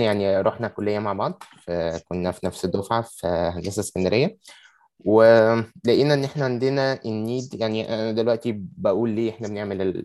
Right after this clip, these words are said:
حلقة البودكاست دي. إحنا لقينا النيد إن إحنا كل واحد شغال في شركة مختلفة، وإحنا محتاجين نقعد نتكلم مع بعض، نتناقش، آم، إيه أحسن التكنولوجيز نستعملها، إيه الداونفولز، إيه التشالنجز اللي بنقابلها، نحاول نستفيد من بعض،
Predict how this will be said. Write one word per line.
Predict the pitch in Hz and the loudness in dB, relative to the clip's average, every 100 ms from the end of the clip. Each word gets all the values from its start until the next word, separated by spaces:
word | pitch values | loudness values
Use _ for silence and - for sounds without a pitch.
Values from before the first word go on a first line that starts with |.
| - | -12
حلقة | - 101 90 107 | -8 -4 -4 -4
البودكاست | 92 98 - 107 - | -4 -4 -2 -4 -2
دي. | 98 131 - - - - 127 | -2 -2 -4 -12 -20 -8 -6
إحنا | 120 135 127 - - - | 0 4 4 2 -2 2
لقينا | 113 143 | 4 6
النيد | 131 139 135 | 4 4 4
إن | 117 | 2
إحنا | 113 131 117 110 - - | 0 -2 0 -2 -6 -4
كل | 120 | 2
واحد | 117 117 | 2 0
شغال | 113 110 | -4 -4
في | 110 107 | -2 -6
شركة | 113 - | -8 -6
مختلفة، | 101 - 131 135 | -6 -4 -2 0
وإحنا | 127 117 | 0 0
محتاجين | 110 - 110 120 127 123 120 | -2 -2 -2 0 0 0 2
نقعد | 120 117 | 4 4
نتكلم | 98 - 117 110 | 0 0 2 2
مع | 104 92 | 0 0
بعض، | 104 110 107 101 | 0 0 -2 -8
نتناقش، | 95 95 107 104 - - - - - - | -8 -6 -4 -4 -4 -10 -18 -20 -20 -6
آم، | 90 95 92 92 95 - | 2 4 4 2 -4 -2
إيه | 131 | 0
أحسن | 101 - 98 | 0 -2 -4
التكنولوجيز | 95 95 117 104 104 98 95 | -4 -6 -4 -2 0 -4 -8
نستعملها، | 95 90 98 107 104 95 | -10 -4 -2 0 2 2
إيه | 110 | 0
الداونفولز، | 104 107 98 101 98 - | 0 -2 0 -2 -2 -2
إيه | 113 104 | -2 -2
التشالنجز | - 120 113 110 101 | -2 -4 -2 -4 -6
اللي | 101 | -4
بنقابلها، | 101 92 101 120 139 147 - _ - | -4 -2 0 0 -2 -6 -14 _ 0
نحاول | 120 | 2
نستفيد | 113 104 101 - 110 104 | 2 -2 -6 -2 -2 -2
من | 110 101 | -2 0
بعض، | 98 104 | 2 2